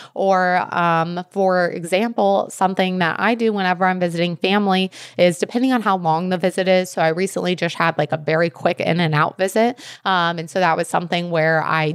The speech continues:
didn't train while I was there because I literally was just in and out within two days. Um, but if I'm gonna be there for a longer period of time and I can't miss that training, it'll be something where I will go on walks with my mom instead of going to the gym to do cardio.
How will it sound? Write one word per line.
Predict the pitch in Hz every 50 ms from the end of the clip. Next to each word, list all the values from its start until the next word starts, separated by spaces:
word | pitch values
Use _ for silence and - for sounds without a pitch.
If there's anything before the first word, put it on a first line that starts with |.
| 160 -
didn't | - 160 156 165 180 185 220 208
train | - - 190 190 196 196 190
while | 185 180 175 175
I | 170 175
was | 170 170 165
there | - - 175 175 175 180 175
because | - 170 - 160 156
I | 156 151
literally | 156 156 165 165 165 170 170 170 175 170 170 160
was | 147 160 147 -
just | - 160 - -
in | - 160 175
and | 170 156
out | 156 151 156 - -
within | - - - 151 160 160
two | - - 165
days. | 170 - - 190 226 247 247 247 240 - - - - - - -
Um, | - 185 175 170 170 170
but | 156 175 165 185 -
if | - 175
I'm | 170 196
gonna | 220 226 220
be | 208 214
there | 196 208 196 190
for | - 185 170
a |
longer | 165 170 180 185 190 185 185
period | 180 - - 180 175 175 175 170
of | 170 160 -
time | - 165 160 165 165 165 170
and | 160 156
I | 165
can't | 160 - - - 185 170 - -
miss | - 170 175 165 160 180 - -
that | - 180 170 - - -
training, | - - 175 165 165 180 208 233 262 294 285 - - - - -
it'll | 220 220 208
be | 196 214 202
something | - 220 202 202 196 220 208 202
where | 190 185 180 180 180 156 -
I | - 170 170
will | 165 170 170
go | - 170 170
on | 180 190 190 190
walks | 185 170 175 196 - - -
with | 196 185 -
my | 185 180
mom | 175 170 160 170 180 180 175 160
instead | 156 160 - - - 170
of | 165 160 151
going | - 156 160 175 175
to | - 185
the | 165 165 156
gym | - 160 156 170 165
to | - 170
do | 156 160 160
cardio. | 156 - - 165 160 156 156 160 - - - 196 214